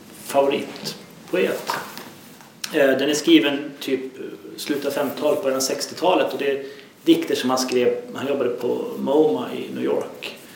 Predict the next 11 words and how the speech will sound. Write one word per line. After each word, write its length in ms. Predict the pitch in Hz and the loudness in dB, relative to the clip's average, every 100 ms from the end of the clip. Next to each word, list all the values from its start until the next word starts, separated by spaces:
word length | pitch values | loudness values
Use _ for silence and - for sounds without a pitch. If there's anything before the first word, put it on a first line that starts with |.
| - - - | -20 -20 -10
som 160 | - | -2
han 100 | 135 | 0
skrev 120 | 131 127 | 2 2
på 120 | 127 | 4
lunchen 400 | 135 104 - 127 | 6 6 2 0
helt 140 | - | -4
enkelt 200 | - - | -8 -6
och 60 | - | -4
satte 220 | - - | -4 -4
samman. 340 | - - - - - - - - - - - - - - | -6 -8 -10 -14 -16 -16 -10 -10 -10 -14 -16 -18 -20 -16
Eh, 80 | 117 | -8